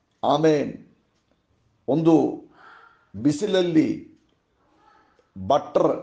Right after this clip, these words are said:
ಹೇಗೆ ಮೆಲ್ಟ್ ಆಗುತ್ತದೋ, ಅದೇ ಪ್ರಕಾರವಾಗಿ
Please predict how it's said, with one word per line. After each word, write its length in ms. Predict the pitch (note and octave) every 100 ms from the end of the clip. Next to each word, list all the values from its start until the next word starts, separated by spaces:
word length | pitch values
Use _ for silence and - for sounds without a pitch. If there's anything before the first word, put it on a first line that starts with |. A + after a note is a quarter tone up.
| - _ _ -
ಹೇಗೆ 360 | D3+ F3 D#3+ C#3+ - -
ಮೆಲ್ಟ್ 320 | A#2+ D3 E3 E3+
ಆಗುತ್ತದೋ, 500 | D3+ C#3+ B2 G2+ E2+ - _ _ _ _ _ _ _ _ _ _ _
ಅದೇ 300 | F#2+ B2+ E3+ F#3+
ಪ್ರಕಾರವಾಗಿ 800 | G#3+ E3 D#3+ D3+ C#3+ B2+ A2+ F2